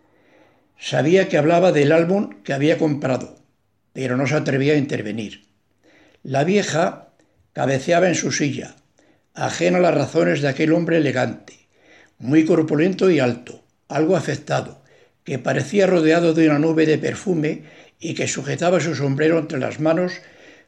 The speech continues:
como si estuviera dirigiendo a una reina.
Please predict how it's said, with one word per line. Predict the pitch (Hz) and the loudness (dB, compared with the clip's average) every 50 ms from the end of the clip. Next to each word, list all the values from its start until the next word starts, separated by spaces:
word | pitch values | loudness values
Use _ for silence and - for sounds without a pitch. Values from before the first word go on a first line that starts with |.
| _ - | _ -8
como | - 131 123 131 123 | -4 -2 0 0 0
si | - - 143 | 0 -2 -2
estuviera | 123 - - 151 143 170 190 196 202 | -4 -4 -6 -6 -2 2 2 4 4
dirigiendo | 202 196 180 175 151 156 - - 175 160 170 160 156 | 4 4 4 4 2 0 0 -2 0 0 2 0 0
a | |
una | 151 151 143 131 | 0 0 0 0
reina. | 117 113 107 104 92 90 87 - - | -2 -4 -6 -8 -10 -12 -16 -20 -20